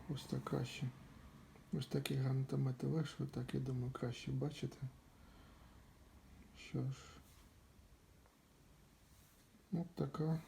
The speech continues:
модель вийшла в мене. Е,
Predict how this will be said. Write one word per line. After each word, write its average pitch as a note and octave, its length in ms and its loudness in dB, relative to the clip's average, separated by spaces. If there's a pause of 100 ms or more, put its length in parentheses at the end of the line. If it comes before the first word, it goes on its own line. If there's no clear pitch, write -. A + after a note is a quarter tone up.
модель C#3+ 360 6 (180)
вийшла C3 460 2
в B2 40 4
мене. B2 300 4 (1900)
Е, D3+ 640 8